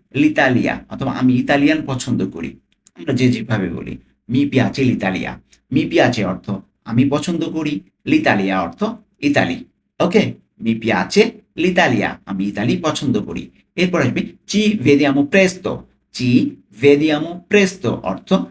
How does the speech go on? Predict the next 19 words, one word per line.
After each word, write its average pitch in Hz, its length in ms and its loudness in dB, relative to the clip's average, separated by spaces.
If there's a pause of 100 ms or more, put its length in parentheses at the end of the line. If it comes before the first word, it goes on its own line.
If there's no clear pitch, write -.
(140)
শীঘ্রই 156 640 0
আমরা 113 480 -2
দেখা 131 260 0
করব। 92 440 -6 (400)
ci 160 140 -6 (480)
vediamo 127 540 4 (320)
presto 180 440 0 (300)
অর্থ 98 300 -6
আমরা 101 480 -2 (180)
শীঘ্রই - 600 0 (240)
দেখা 147 260 0
করব। - 420 -4 (500)
এখানে 180 500 2 (320)
ci 214 180 -2
vediamo 135 480 6
অর্থ 120 260 4 (220)
আমরা 110 240 0
দেখা 147 260 2
করব 156 440 -2